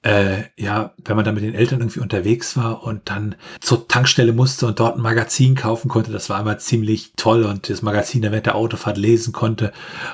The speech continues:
und, äh, ja, es war halt toll, diese Dinge zu erfahren und, und zu sehen, „Oh, guck mal, da gibt's Spiele und, äh, oh, SimCity“ und was weiß ich. Also, äh, das war toll und auch so,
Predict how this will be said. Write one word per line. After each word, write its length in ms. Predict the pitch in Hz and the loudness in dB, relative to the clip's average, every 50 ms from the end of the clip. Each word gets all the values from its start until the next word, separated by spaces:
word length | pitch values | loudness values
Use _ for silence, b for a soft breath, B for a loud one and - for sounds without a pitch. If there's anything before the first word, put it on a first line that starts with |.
| B B | B B
und, 580 | _ - 107 104 104 104 104 98 87 - - - | _ 2 4 4 4 0 -2 -6 -8 -12 -8 -6
äh, 420 | 104 104 104 101 101 98 92 95 - _ _ _ _ | -2 -2 0 0 -2 -4 -6 -10 -12 _ _ _ _
ja, 280 | - 113 110 107 107 113 | -8 -4 -2 0 0 0
es 140 | 104 - - | 0 -2 -2
war 140 | 104 101 | -2 0
halt 180 | 101 113 113 - | 0 -2 -2 0
toll, 180 | - 120 113 117 | 2 2 2 2
diese 200 | 113 110 110 - | 2 0 0 2
Dinge 260 | - 135 131 131 127 | 4 4 4 4 4
zu 160 | 131 - 123 | 2 0 -2
erfahren 440 | 113 110 - - 110 110 113 117 110 | -2 -2 -4 -4 -2 -2 -2 -2 -4
und, 220 | 107 101 104 98 | -6 -8 -8 -8
und 300 | 104 98 98 - - - B B B B B B B | -8 -8 -10 -12 -14 -18 B B B B B B B
zu 140 | - - | -6 -2
sehen, 220 | 95 98 120 120 - | 2 2 2 2 2
„Oh, 100 | - - | -2 -6
guck 180 | - - - | -6 -4 -2
mal, 80 | 131 113 | -2 0
da 100 | 110 107 | 0 0
gibt's 180 | 107 113 - - | 0 0 -2 -2
Spiele 440 | - - 135 135 135 131 135 135 | -2 2 4 4 6 6 4 2
und, 640 | 135 135 131 113 110 104 104 104 104 98 - - - | 2 0 -2 -4 -4 -6 -8 -10 -10 -12 -12 -10 -8
äh, 440 | - 113 110 107 107 104 104 104 - - | -6 -4 -4 -4 -4 -4 -6 -8 -6 -4
oh, 200 | - 110 107 104 - | -4 -4 -4 -4 -4
SimCity“ 760 | - - 135 123 107 - 143 139 135 - 139 131 123 120 123 | -2 0 0 0 2 2 0 0 2 2 4 4 4 4 2
und 300 | 117 110 107 104 98 - | 2 0 -2 -4 -4 -6
was 180 | - 113 - - | -6 -6 -4 -2
weiß 180 | 117 110 - | -4 -4 -2
ich. 160 | - 131 131 123 | -2 -4 -2 0
Also, 180 | 113 107 107 B B B B B B B B B _ | 0 0 -2 B B B B B B B B B _
äh, 240 | - - 113 107 101 | -4 0 2 2 2
das 280 | 110 104 - - - - | 0 -2 -4 -2 0 2
war 200 | 110 117 123 - | 2 2 2 2
toll 260 | - - 110 117 120 | 2 2 2 4 2
und 100 | 113 - | 2 2
auch 180 | 113 113 - | 2 0 0
so, 260 | - - 123 113 110 | 2 2 0 0 0